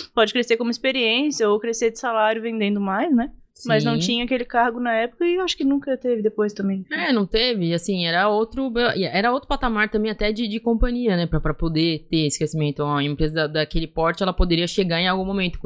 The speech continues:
Speaker 2: que nem tá agora, quando
Speaker 1: Uhum.
Speaker 2: expande ou quando faz alguma parceria, mas naquele momento ali não tinha como.
Speaker 1: Uhum. E não tinha perspectiva e aí também não tiveram promessas, né, isso que foi legal.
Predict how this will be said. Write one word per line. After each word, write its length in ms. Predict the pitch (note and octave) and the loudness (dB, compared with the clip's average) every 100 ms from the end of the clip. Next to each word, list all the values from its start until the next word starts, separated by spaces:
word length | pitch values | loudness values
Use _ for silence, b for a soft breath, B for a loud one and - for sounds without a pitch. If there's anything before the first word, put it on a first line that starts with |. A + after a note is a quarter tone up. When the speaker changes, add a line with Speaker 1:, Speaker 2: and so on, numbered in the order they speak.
| - | -6
Speaker 2:
que 60 | D#3 | -4
nem 140 | D#3 | -2
tá 120 | D#3+ | 0
agora, 360 | E3 F3 D#3+ D3+ | 0 2 -2 0
quando 220 | B3 C4+ C4 | 2 2 2
Speaker 1:
Uhum. 140 | D4 - - | -2 -6 -4
Speaker 2:
expande 420 | D#3 - E3+ F3+ | -2 2 4 4
ou 60 | D#3+ | 0
quando 180 | E3 | -4
faz 160 | D3 D#3 | -2 0
alguma 220 | D#3+ E3+ | 0 -2
parceria, 460 | E3+ E3 G3+ F#3 D#3 | -6 -2 0 2 0
mas 120 | D3+ | 0
naquele 320 | D#3+ D#3 F#3 | -2 0 2
momento 380 | G3+ F#3 F3 F3+ | 2 0 -4 -4
ali 140 | E3+ F#3+ | -4 -2
não 80 | G#3 | -4
tinha 200 | A3 G#3+ | -4 -2
como. 280 | B3+ C4+ | 2 2
Speaker 1:
Uhum. 120 | C4+ F4+ _ B - | 2 -2 _ B -2
E 100 | B3 | 0
não 160 | B3 | 2
tinha 200 | C#4 C#4 | 0 0
perspectiva 600 | C#4 D4 - C#4 C4+ B3+ | -2 -2 -2 -4 -2 0
e 60 | C#4 | 2
aí 80 | C4+ | 2
também 240 | C#4 B3 | 0 -2
não 180 | C4+ C#4 | -2 -2
tiveram 320 | - A#3+ B3+ | 0 0 0
promessas, 560 | C4 B3 A3 G3+ G3+ G3 | 0 0 2 0 -2 -4
né, 160 | F#3+ | -2
isso 140 | G3 - | -2 -2
que 60 | |
foi 120 | B3+ A#3 | -2 0
legal. 360 | A3 G3+ F#3 | 0 0 0